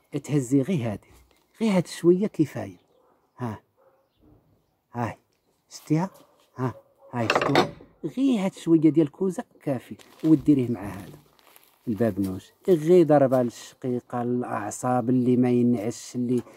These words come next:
عنده تاني كنت سموم كلش، هادو انا كنديرها ديما، كنديرها وكنزيد واحد شويه ديال القرنفل، جوج عواد ديال القرنفل.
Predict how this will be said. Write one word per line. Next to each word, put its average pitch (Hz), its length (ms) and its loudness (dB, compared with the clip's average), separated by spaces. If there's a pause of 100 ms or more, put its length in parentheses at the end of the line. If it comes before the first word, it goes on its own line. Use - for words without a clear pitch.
(260)
عنده 110 260 0
تاني 120 200 -2
كنت 120 260 -4
سموم 120 440 0
كلش، 170 480 -2
هادو 120 420 -4
انا 127 120 -2
كنديرها 107 580 -8 (200)
ديما، 151 460 0
كنديرها 139 460 -2
وكنزيد 135 460 0
واحد 127 140 -6
شويه 147 380 -2
ديال 135 180 -2
القرنفل، 117 520 -6 (180)
جوج 110 180 -6
عواد 110 260 -2
ديال 120 140 -4
القرنفل. 101 500 -12